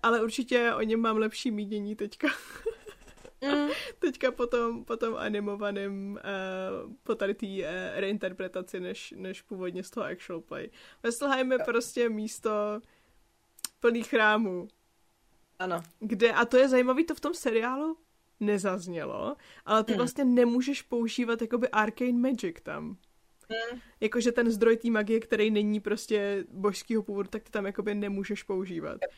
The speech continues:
Speaker 1: Což nezaznělo A přivádí
Speaker 2: Ano.
Speaker 1: mě to na myšlenku, jestli jakoby to tak nebude a
Speaker 2: Hmm.
Speaker 1: nebudou to řešit, aby nemuseli vysvětlovat, že hej, magie může mít různé
Speaker 2: No.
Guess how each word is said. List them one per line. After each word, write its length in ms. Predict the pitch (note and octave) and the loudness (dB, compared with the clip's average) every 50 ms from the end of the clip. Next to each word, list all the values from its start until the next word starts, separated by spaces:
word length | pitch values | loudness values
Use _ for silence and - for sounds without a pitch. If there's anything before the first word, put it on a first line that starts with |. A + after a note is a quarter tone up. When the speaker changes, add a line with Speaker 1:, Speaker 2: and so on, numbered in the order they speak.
| - - - - - | -20 -20 -20 -18 -10
Speaker 1:
Což 480 | - - A#3+ C4+ C#4+ - - - - _ - - - - - - - | 2 4 4 4 4 0 -4 -6 -10 _ -20 -20 -20 -20 -18 -8 -2
nezaznělo 920 | G3+ G#3+ A3+ B3 - D#4+ C#4+ B3 - - F3 D#3+ - A#2 - - - G#3+ G#3+ _ _ _ _ _ _ _ | 4 4 4 6 6 4 2 2 -2 -4 -6 -6 -6 -6 -6 -6 -8 -10 -14 _ _ _ _ _ _ _
A 60 | F#3+ | -10
přivádí 360 | - - - A#3 A#3 A#3 A#3 | -4 -2 2 4 6 6 6
Speaker 2:
Ano. 100 | A3+ B3 | 4 4
Speaker 1:
mě 120 | B3 B3+ C4 | 2 2 4
to 120 | - C4 | 4 4
na 100 | A3+ G#3 | 4 4
myšlenku, 480 | G3+ G#3 A3+ - - B3 B3+ C4 - B3 | 4 2 0 0 2 2 2 2 2 0
jestli 360 | A#3 B3+ B3 - - C4+ C4+ | 0 0 -2 -2 -2 0 0
jakoby 600 | B3 B3+ B3+ - C4 A3+ A#3+ A3+ G3 F3+ E3 F3+ F#3 _ _ _ _ _ _ _ _ _ _ _ _ _ _ _ _ _ _ _ _ _ _ _ _ _ _ _ _ | 0 0 0 0 2 2 4 2 2 0 -2 -4 -8 _ _ _ _ _ _ _ _ _ _ _ _ _ _ _ _ _ _ _ _ _ _ _ _ _ _ _ _
to 100 | - B3 | 0 4
tak 180 | A#3+ C4+ B3+ C#4 | 4 4 4 4
nebude 560 | C4 G3 F#3 F3+ F#3 F#3+ E3+ F3 F#3+ G#3+ B3 G4+ G#4+ - _ _ _ _ _ _ _ _ _ _ _ _ _ | 2 2 2 0 -2 -2 -2 0 -2 -2 -2 -2 -6 -10 _ _ _ _ _ _ _ _ _ _ _ _ _
a 40 | G3 | -4
Speaker 2:
Hmm. 80 | F#3 G#3 | -2 0
Speaker 1:
nebudou 340 | G3+ G3+ F#3+ G#3 G#3 G#3 G3+ | 0 2 2 2 2 2 2
to 160 | G3 G#3 G3+ | 0 -2 -2
řešit, 460 | G#3 A3 G3+ G3 - - A3 A3 A3 - | 0 -2 -2 0 0 0 0 0 0 -2
aby 220 | - G#3+ G3+ G#3+ | -4 0 0 0
nemuseli 360 | G#3 G3+ G#3 A3 - A3 G#3 | 0 0 -2 -2 -2 -4 -4
vysvětlovat, 580 | G3 G#3+ G#3 - G3+ F#3+ - G#3+ G#3 G3+ G#3 G3 | -4 -4 -6 -8 -12 -6 -4 -2 0 0 0 -2
že 160 | - A3+ A3 | -4 -8 -6
hej, 680 | G#3+ G#3 A3+ C4 C4+ C4 B3 A#3+ A3+ A3 G#3+ G#3 G#3 G#3+ | -6 -6 -4 -2 -2 0 0 2 2 2 2 0 0 -2
magie 540 | G#3+ A3 A#3 B3 A#3+ A3 G#3 G3+ G3 G3+ G3+ | -4 -4 -2 -2 -2 0 0 -2 0 0 -2
může 360 | G#3 A3 A#3 B3+ B3 - A#3+ | -4 -2 -2 0 2 2 2
mít 260 | A3 A3 A3+ A3+ - | 2 0 -2 -2 -2
různé 540 | A#3+ A#3+ C4+ C4+ C#4 - - - - C4 C4 C4 | -2 0 0 0 -2 -2 -4 2 6 8 8 8
Speaker 2:
No. 340 | F#3+ F#3+ F#3+ F#3+ F#3+ - | 8 6 4 4 4 2